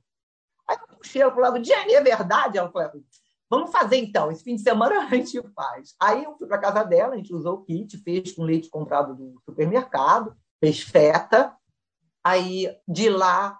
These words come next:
eu co-, eu super interessada, porque, como eu digo, meu background é italiano, então eu, eu cresci comendo muito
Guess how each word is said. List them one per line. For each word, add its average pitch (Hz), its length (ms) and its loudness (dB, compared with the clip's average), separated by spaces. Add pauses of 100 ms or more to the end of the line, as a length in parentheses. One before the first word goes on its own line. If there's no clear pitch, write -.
(100)
eu 175 120 -4
co-, 180 280 -2
eu 160 180 -4 (220)
super 208 420 -2
interessada, 170 760 4
porque, 156 180 -6
como 165 180 2
eu 147 80 4
digo, 135 500 -8
meu 165 140 6
background 147 420 4
é 180 80 6
italiano, 151 580 0
então 151 240 -2
eu, 160 180 -4
eu 147 140 -4
cresci 160 520 -4
comendo 147 400 -8
muito 143 340 -10